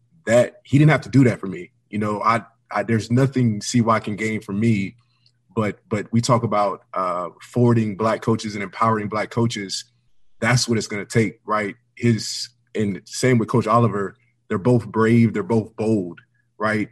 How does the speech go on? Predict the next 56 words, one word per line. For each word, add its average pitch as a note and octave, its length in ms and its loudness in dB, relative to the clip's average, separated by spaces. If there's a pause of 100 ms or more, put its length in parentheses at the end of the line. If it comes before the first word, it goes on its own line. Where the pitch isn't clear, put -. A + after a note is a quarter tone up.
And, G2+ 320 -8
and G2+ 180 -4
to A#2+ 100 -2
be A2+ 100 2
able A#2 120 4
to G#2+ 60 -4
pass A#2 260 0
down A2 140 -2
that G#2+ 80 -2
information G#2 720 0 (380)
and G2+ 140 -4
then G2+ 160 -2
go A2+ 160 2
about A2+ 260 0
themselves G#2+ 500 -4
with G2 140 -12
the, F#2 240 -8
with G2 120 -8
the F#2+ 60 -6
surety A2+ 480 2
of G2 120 -6
self A#2 360 -2 (100)
that G#2 140 -4
they're G2 140 -2
doing, A2+ 380 2
I, G2+ 140 -2 (100)
I A2 100 2
think A2 240 -4
that's G2+ 160 -4
huge. A2+ 320 2
But G2 240 -6 (340)
I A2 60 0
know C#3 160 6
when C#3+ 80 6
he C3+ 80 6
retires, B2 560 2
we're A2+ 60 0
gonna A2+ 120 0
throw A2+ 180 2
a A2+ 40 4
parade A#2 520 2
and G#2 100 -6
it's G#2+ 100 -10
gonna A2 160 -2
be A2 140 0
up. G#2+ 100 -8
But G2+ 160 -8
for, - 160 -20
for G#2 180 -8
real, A#2 280 4
like, G2 280 -4 (600)
there's C3 240 6
a, A2 360 0
there's A#2 280 4
a G#2+ 100 2
podcast A2 920 -2